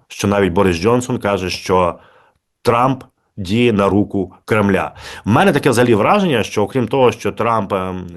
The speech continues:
є соратником Путіна, він зранку до ночі в себе в Маралаго вмикає Скабєєву Попова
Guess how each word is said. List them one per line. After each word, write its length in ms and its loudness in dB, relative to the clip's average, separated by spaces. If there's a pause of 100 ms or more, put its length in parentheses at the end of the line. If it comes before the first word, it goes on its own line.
є 440 2
соратником 640 2
Путіна, 440 0 (240)
він 160 4
зранку 400 2
до 120 2
ночі 420 2
в 80 -4
себе 300 -2
в 60 -2
Маралаго 800 0 (200)
вмикає 500 2
Скабєєву 520 0
Попова 540 -2